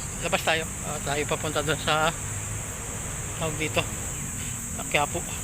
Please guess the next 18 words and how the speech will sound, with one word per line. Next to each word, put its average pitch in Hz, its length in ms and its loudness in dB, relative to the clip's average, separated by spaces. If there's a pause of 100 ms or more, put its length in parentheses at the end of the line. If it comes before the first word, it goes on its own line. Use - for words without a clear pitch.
(220)
Tayo 147 160 4
bibili 156 320 2
ng 165 320 4 (880)
tawag 151 240 4
dito 165 320 4
yung 156 560 2
power 160 320 4
bank. 165 240 4 (1200)
Kasi - 160 2
hindi 165 160 6
ako 165 80 6
nakabili 165 560 6
ng, 175 560 8 (1600)
ah, 151 320 4
stabilizer 160 560 6
kasi 147 240 6
wala 147 240 6
na. 139 160 6